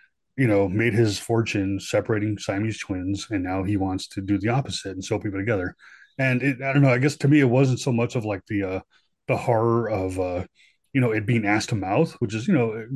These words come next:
sure, it's gross. But to me, it's just more, you're putting these, like, live people and you're, I don't know, doing this medical procedure to them. And it's, it, it, it's, it's like the epitome of human suffering to me. And it just,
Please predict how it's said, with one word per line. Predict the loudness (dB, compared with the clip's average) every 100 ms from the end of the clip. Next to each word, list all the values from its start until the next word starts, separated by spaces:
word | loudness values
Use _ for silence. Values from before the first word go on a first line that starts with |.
| -8
sure, | -4 -2 -2
it's | 0
gross. | 2 2 0 -8 _ -20 -20 _ _
But | -2 2
to |
me, | 4 6
it's | 4 0
just | -2
more, | 2 2 2 0 -4 -12 _ _ -8
you're | 0 0 0
putting | 0 2 4
these, | 2 0
like, | -4 -4
live | 0 0
people | -2 -6 -4 -2
and | -2
you're, | -2 -4 -6 -16 -20 _ _ _
I | 2
don't | 4
know, | 4
doing | 4 6 6
this | 4 0
medical | -2 -2 0 2 2 0 -2
procedure | -6 -4 -2 -4
to | -6 -6
them. | -4 -2 -2
And | -2
it's, | -4 -6 -14 -12
it, | -12 -10 -12 -10
it, | -14 -8
it's, | -6 -6 -12 -18 -20 -20 _ _
it's | -4 -2
like | 0
the | 0
epitome | 0 0 0 0
of | 0
human | -2 -2
suffering | -4 -4 -6 -10 -6
to | -6
me. | -6 -8
And | -6 -4
it |
just, | -4 -6 -6